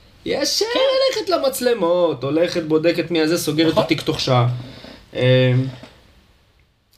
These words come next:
Speaker 1: בס-, בסדר, אני כאילו מבין את הסיבה.
Speaker 2: כן,
Speaker 1: אולי הוא
Speaker 2: סיב-,
Speaker 1: עשה את זה
Speaker 2: סיבה,
Speaker 1: בטעות.
Speaker 2: סיבה לגיטימית,
Speaker 1: כאילו, זה,
Speaker 2: אבל,
Speaker 1: זה לגיטימי,
Speaker 2: אבל זה
Speaker 1: אבל לא
Speaker 2: מטומטם.
Speaker 1: מספיק ב-,
Speaker 2: אבל זה
Speaker 1: לא
Speaker 2: מטומטם.
Speaker 1: מספיק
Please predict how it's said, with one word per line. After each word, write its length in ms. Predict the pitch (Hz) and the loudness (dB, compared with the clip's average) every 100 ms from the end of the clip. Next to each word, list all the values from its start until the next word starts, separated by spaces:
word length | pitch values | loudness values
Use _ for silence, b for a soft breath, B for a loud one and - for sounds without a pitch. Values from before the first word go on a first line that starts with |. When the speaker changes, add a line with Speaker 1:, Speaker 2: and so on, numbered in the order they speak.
| _ - | _ -20
Speaker 1:
בס-, 60 | - | -14
בסדר, 340 | 123 - 190 165 | -10 2 2 4
אני 200 | 135 127 | 2 2
כאילו 200 | 139 151 | 4 4
מבין 340 | 139 120 190 247 | 4 4 2 2
את 60 | 247 | -2
הסיבה. 400 | - 139 120 123 - - - - - | -2 -4 -4 -4 -8 -16 -20 -20 -18
Speaker 2:
כן, 140 | 80 95 | -10 -6
Speaker 1:
אולי 200 | 120 143 202 311 185 254 254 | -2 -2 0 0 0 0 0
הוא 40 | |
Speaker 2:
סיב-, 80 | 220 | 0
Speaker 1:
עשה 140 | 170 226 | 0 0
את 60 | |
זה 60 | 202 | 0
Speaker 2:
סיבה, 80 | 185 190 | 0 0
Speaker 1:
בטעות. 280 | 165 156 - 190 165 | 0 2 0 0 -4
Speaker 2:
סיבה 300 | - 175 196 202 196 180 | -6 -2 0 0 -2 -6
לגיטימית, 580 | - 185 170 160 285 339 | -8 -6 -6 -4 -2 -2
Speaker 1:
כאילו, 180 | 359 196 | 0 0
זה, 100 | 175 | 0
Speaker 2:
אבל, 120 | 226 226 | 0 0
Speaker 1:
זה 160 | 175 | 0
לגיטימי, 380 | 175 170 185 196 | 0 -2 -2 0
Speaker 2:
אבל 60 | 214 | 0
זה 60 | |
Speaker 1:
אבל 100 | 247 214 | 2 2
לא 80 | |
Speaker 2:
מטומטם. 180 | 240 247 | 0 0
Speaker 1:
מספיק 260 | 294 247 196 | 0 0 -2
ב-, 100 | 165 | -2
Speaker 2:
אבל 260 | 143 127 202 | -2 0 0
זה 60 | |
Speaker 1:
לא 100 | 220 | 2
Speaker 2:
מטומטם. 160 | 233 277 | 0 -2
Speaker 1:
מספיק 320 | - - 196 | -2 -4 -4